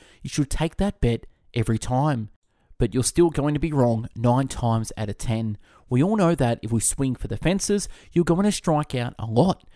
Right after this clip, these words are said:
but you're also going to hit some home runs. The difference between baseball and business, however, is that baseball has a truncated outcome distribution. When you swing, no matter how well you connect with the ball, the most runs you can get is four.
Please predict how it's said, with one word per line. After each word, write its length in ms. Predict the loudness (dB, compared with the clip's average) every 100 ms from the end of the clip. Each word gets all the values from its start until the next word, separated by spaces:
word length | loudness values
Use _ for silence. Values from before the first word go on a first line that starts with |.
| -10
but 160 | -4 0
you're 80 | 0
also 400 | 0 0 0 0
going 240 | 0 0
to 60 | -2
hit 320 | -2 -2 -4
some 260 | -8 -4 -4
home 340 | -2 -2 -2 -8 -6
runs. 500 | -2 -2 -4 -8 -12 -16 -20 -20 _ -2
The 100 | 2
difference 340 | 2 2 -2
between 460 | -4 -2 0 -2 -2 0
baseball 540 | 0 0 0 0 0 -6
and 260 | -10 -2
business, 380 | -2 0 -2 -2
however, 440 | -2 -2 0 -2 -6 -16 _ _
is 100 | -4
that 220 | -4 0
baseball 440 | 0 0 0 0 0
has 300 | -2 -4 -4
a 60 | -10
truncated 760 | -6 -6 -4 -2 -2 0 -2 -2
outcome 460 | -6 -4 -4 -4 -6
distribution. 800 | -6 -4 -4 0 0 2 0 -2 -10 -20 -20 -2
When 160 | 0 2
you 80 |
swing, 460 | 0 0 -2 -2 -2
no 120 | 0 0
matter 160 | 0
how 220 | -2 -2
well 200 | 0 0
you 160 | 0 -2
connect 400 | -2 -4 -4 -6
with 120 | -8
the 60 | 0
ball, 360 | 2 2 0 -6 -12 -2
the 80 | 2
most 360 | 4 2 0
runs 340 | -2 -2 -4 -8
you 60 |
can 180 | -6 -4
get 360 | 0 -2 -4 -14 _ _
is 160 | -8 -8
four. 500 | -2 2 2 0